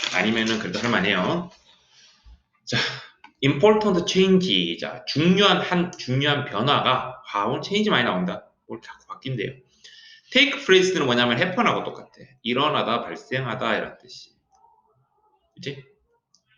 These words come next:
한 중요한 변화가 일어날 때 네 삶에서 observe, 관찰하래요. 명령문이야, 이거는. 명령. 너의 반응을 관찰해보래요.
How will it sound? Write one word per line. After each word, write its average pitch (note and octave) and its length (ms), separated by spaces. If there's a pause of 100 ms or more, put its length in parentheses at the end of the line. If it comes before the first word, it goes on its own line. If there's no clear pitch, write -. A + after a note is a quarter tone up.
(200)
한 F#3+ 220
중요한 F3 480
변화가 G2 840 (200)
일어날 B2+ 480
때 - 280 (320)
네 C#3 240
삶에서 A2+ 600 (2250)
observe, D3+ 680
관찰하래요. B2+ 680 (1200)
명령문이야, G#2 520
이거는. - 220 (880)
명령. F2 200 (640)
너의 C#3 380
반응을 D3+ 580
관찰해보래요. - 760